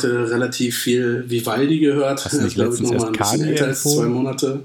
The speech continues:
Speaker 1: Was habe ich
Speaker 2: Hast du
Speaker 1: empfohlen?
Speaker 2: nicht letztes Mal Kanye West empfohlen mit irgendwie My Beautiful Dark Twisted Fantasy oder so? Und du hast auch schon
Speaker 1: Ja, höre ich auch immer noch sehr viel, die
Speaker 2: Ja, aber das ist ja
Speaker 1: Sachen
Speaker 2: auch
Speaker 1: sind
Speaker 2: nicht,
Speaker 1: richtig,
Speaker 2: ist ja auch
Speaker 1: richtig
Speaker 2: nicht
Speaker 1: stark.
Speaker 2: aktuell. Du hast schon Elton John empfohlen, wenn mich nicht alles täuscht.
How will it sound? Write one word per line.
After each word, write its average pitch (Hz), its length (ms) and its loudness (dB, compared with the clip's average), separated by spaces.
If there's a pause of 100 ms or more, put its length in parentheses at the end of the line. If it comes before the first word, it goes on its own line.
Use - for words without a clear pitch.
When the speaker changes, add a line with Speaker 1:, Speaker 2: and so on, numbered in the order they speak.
(1160)
Speaker 1:
Was 104 120 -4
habe 139 100 2
ich 143 60 -4
Speaker 2:
Hast - 0 -
du 151 40 2
Speaker 1:
empfohlen? 151 260 2
Speaker 2:
nicht 92 120 -2
letztes 107 200 -2
Mal 104 120 0
Kanye 101 340 -2
West 107 240 -2
empfohlen 147 540 -4
mit 120 140 -4 (140)
irgendwie 104 280 -4
My 98 160 0
Beautiful 107 400 -2
Dark 101 240 -2
Twisted 107 340 -10
Fantasy 135 600 -8
oder 113 180 -4
so? 123 180 -6 (760)
Und 104 160 -4
du 104 40 0
hast 98 140 -4
auch 104 100 -6
schon 107 200 -4
Speaker 1:
Ja, 131 180 2
höre 147 80 4
ich 165 160 2
auch 131 60 0
immer 165 180 4
noch 117 60 0
sehr 123 160 0
viel, 160 280 2
die 107 80 0
Speaker 2:
Ja, 98 100 0
aber 101 80 0
das 104 100 2
ist 101 60 -2
ja 107 60 2
Speaker 1:
Sachen 104 60 0
Speaker 2:
auch 110 60 -2
Speaker 1:
sind 131 60 2
Speaker 2:
nicht, 110 120 0
Speaker 1:
richtig, 110 200 -2
Speaker 2:
ist 113 100 -4
ja 107 80 0
auch 107 40 2
Speaker 1:
richtig - 120 -4
Speaker 2:
nicht 104 80 0
Speaker 1:
stark. 98 160 -4
Speaker 2:
aktuell. 107 300 -2
Du 101 100 -4
hast - 160 -6
schon 101 160 -8
Elton 98 320 -4
John 101 180 -2
empfohlen, 90 420 -6
wenn 90 120 -6
mich 92 100 -4
nicht 92 180 -4
alles 90 240 -8
täuscht. - 420 -4